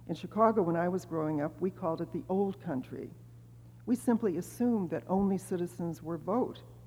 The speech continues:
would vote, could vote. Today, dual citizenship is common. Language, language tests and civic tests have become ridiculously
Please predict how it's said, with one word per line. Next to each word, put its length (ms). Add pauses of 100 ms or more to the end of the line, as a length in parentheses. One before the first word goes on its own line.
would 160
vote, 400 (160)
could 260
vote. 280 (720)
Today, 460 (560)
dual 180
citizenship 640 (340)
is 180
common. 400 (160)
Language, 440 (240)
language 460
tests 360
and 100
civic 300
tests 300
have 140
become 440
ridiculously 640